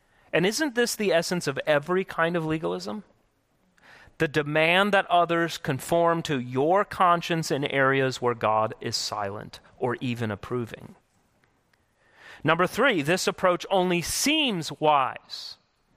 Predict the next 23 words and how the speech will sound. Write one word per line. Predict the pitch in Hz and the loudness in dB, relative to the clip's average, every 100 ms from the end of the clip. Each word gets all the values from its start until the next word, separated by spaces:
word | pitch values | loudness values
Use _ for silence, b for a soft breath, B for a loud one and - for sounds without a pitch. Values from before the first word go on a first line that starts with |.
| b b b | b b b
Verse | 151 175 - | 2 2 2
twenty-three | 190 196 180 220 226 | 2 2 2 0 0
says, | 175 160 151 139 - B B B B | 2 2 2 0 -10 B B B B
these | - 113 175 202 226 | -8 -2 2 2 0
have | 190 175 180 | 4 4 4
indeed | 180 165 147 240 208 165 170 - | 0 -2 0 2 2 0 -2 0
an | 170 | 2
appearance | 170 - 156 185 311 320 | 2 0 0 2 2 2
of | 277 165 | -2 0
wisdom | 139 120 - 127 208 226 _ _ _ | -2 -2 0 0 0 -8 _ _ _
in | - 214 | -2 0
promoting | 220 196 180 175 175 | 0 2 2 2 -2
self-made | - 170 165 160 151 | 2 2 2 -2 0
religion | 139 135 127 131 165 220 | 0 2 0 0 -4 -2
and | - 156 | 0 0
asceticism | 143 147 123 120 123 117 120 123 - | 2 2 2 0 -4 -4 -4 -6 -4
and | 135 | -4
severity | - 123 107 107 107 | -2 2 2 2 -2
to | 104 110 | -6 -6
the | |
body. | 113 165 185 - - b b b b b b b b b _ - - | 0 2 2 -2 -14 b b b b b b b b b _ -12 -2
When | 202 | 0
you, | 220 330 311 | 2 2 0